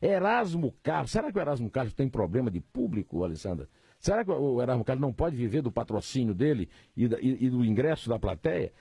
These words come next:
Recebeu um milhão duzentos e dezenove mil oitocentos e cinquenta e oito em dados que estão na, na, no meu, é, é, no meu perfil, é, de, de, da, do Twitter,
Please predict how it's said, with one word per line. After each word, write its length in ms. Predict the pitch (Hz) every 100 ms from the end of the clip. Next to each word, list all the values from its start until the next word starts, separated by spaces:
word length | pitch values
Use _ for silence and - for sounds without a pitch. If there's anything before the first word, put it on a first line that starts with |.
| _ _
Recebeu 360 | - 226 208 226
um 40 |
milhão 380 | 226 196 190 226
duzentos 400 | 190 180 208 165
e 80 | 196 175
dezenove 520 | 139 170 135 123 156
mil 180 | 165 190
oitocentos 400 | 175 - 196 -
e 20 |
cinquenta 400 | 165 185 175 165
e 60 | 131
oito 400 | 151 127 - - _ _
em 160 | - 151
dados 560 | 123 170 190 180 - - _ _ -
que 60 |
estão 360 | 156 - 151 139
na, 280 | 151 127 123
na, 180 | 123
no 200 | 117 127
meu, 520 | 127 170 180 131 92 -
é, 520 | 98 98 90 78 - _ -
é, 160 | 92
no 160 | 98 113
meu 560 | 127 165 160 117 95 82
perfil, 540 | 117 - - 151 101 - - _ - -
é, 100 | 90
de, 360 | 76 98 90
de, 720 | 78 92 95 85 76 67 50 - - -
da, 220 | 69 69
do 140 | 92
Twitter, 480 | 98 120 190 - 85